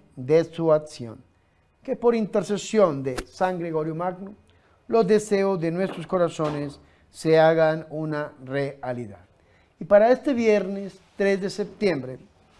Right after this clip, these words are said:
hemos escuchado una parte del Evangelio según San Lucas, tomada del capítulo cinco, versículo treinta y tres,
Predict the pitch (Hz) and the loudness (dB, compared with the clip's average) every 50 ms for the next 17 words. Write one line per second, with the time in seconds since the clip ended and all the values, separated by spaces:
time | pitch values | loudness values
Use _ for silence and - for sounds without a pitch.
0 | _ _ _ _ _ - 302 277 240 202 202 170 - - 170 - - 208 208 214 | _ _ _ _ _ -4 -2 0 0 2 0 -2 -4 -8 -10 0 4 6 8 8
1 | 220 214 214 208 214 208 208 196 - - 233 226 208 185 165 - - 151 143 143 | 6 6 2 0 0 -2 -4 -4 4 8 10 10 10 10 4 -6 -10 -10 -8 -8
2 | 143 151 151 151 143 143 147 151 143 - - - 220 214 208 190 202 196 190 - | -6 -6 -4 -4 -4 -4 -4 -6 -8 -6 -4 -2 -2 0 0 -2 -4 -4 -6 -8
3 | - - - - 160 156 156 180 190 180 - 214 208 220 247 294 - - - - | -12 -18 -12 -8 -8 -6 -4 -6 -6 -6 -6 -6 -4 -4 -4 -4 -6 -8 -12 -20
4 | - _ - - - - - - - - - - - - 214 196 202 208 226 240 | -20 _ -20 -18 -16 -16 -16 -16 -18 -20 -20 -20 -6 -2 2 6 8 10 10 12
5 | 240 233 226 214 214 - 190 165 180 196 180 240 233 233 233 226 - - 269 269 | 10 10 8 6 4 4 2 2 0 -2 -4 0 4 4 4 4 2 2 4 4
6 | 247 220 190 - 165 156 160 160 139 - - 190 180 - 202 202 202 190 190 208 | 4 2 -2 -2 0 2 2 2 0 -2 -6 -10 -6 -4 -2 -2 -2 0 0 -2
7 | 214 208 196 226 220 180 190 190 196 196 196 180 - | -2 0 0 -2 -2 -2 -2 -2 -2 -2 -4 -6 -10